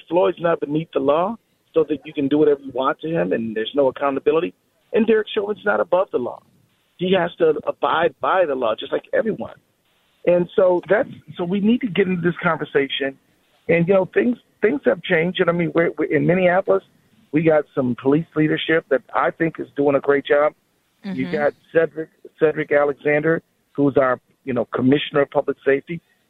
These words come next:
Speaker 1: He's coordinating police, fire, nine one one, uh,
Speaker 2: Mm-hmm.
Speaker 1: you know, uh, violence interruption, uh, mental health, uh, you know, crisis. He's doing all that. Uh, and then you got Brian O'Hara, who is the former chief in Newark,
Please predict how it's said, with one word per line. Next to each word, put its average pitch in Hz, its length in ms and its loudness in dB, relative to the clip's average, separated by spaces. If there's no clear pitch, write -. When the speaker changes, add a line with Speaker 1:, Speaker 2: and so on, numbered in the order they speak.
Speaker 1:
He's 139 160 -10
coordinating 147 680 2
police, 147 320 0
fire, 147 300 2
nine 147 400 -2
one 143 260 0
one, 143 260 0
uh, - 60 -2
Speaker 2:
Mm-hmm. 123 440 -2
Speaker 1:
you 143 60 -8
know, 131 240 -2
uh, 127 60 -2
violence 156 380 2
interruption, 160 600 0
uh, 131 180 2
mental 151 280 2
health, 160 300 2
uh, 139 380 0
you 147 80 -8
know, 139 220 0
crisis. 156 480 -2
He's 165 160 -2
doing 160 240 4
all 165 220 2
that. 170 280 0
Uh, 151 200 2
and 156 120 2
then 160 120 4
you 156 120 -4
got 151 180 4
Brian 151 400 0
O'Hara, 151 540 2
who 147 220 -4
is 131 140 0
the 127 200 0
former 143 240 0
chief 139 220 -14
in 127 80 -6
Newark, 156 260 2